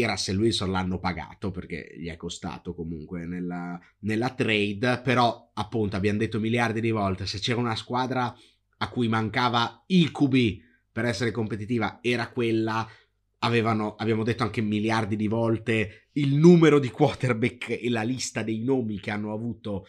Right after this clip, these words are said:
dopo Peyton Manning, ma aggiungo io anche prima di Peyton Manning, perché, cioè, tra Elway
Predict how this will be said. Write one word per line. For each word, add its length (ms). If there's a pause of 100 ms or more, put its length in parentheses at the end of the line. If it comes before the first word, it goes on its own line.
(120)
dopo 440
Peyton 340
Manning, 380
ma 140
aggiungo 500
io 160
anche 300
prima 400
di 140
Peyton 320
Manning, 360
perché, 360 (200)
cioè, 360
tra 260
Elway 600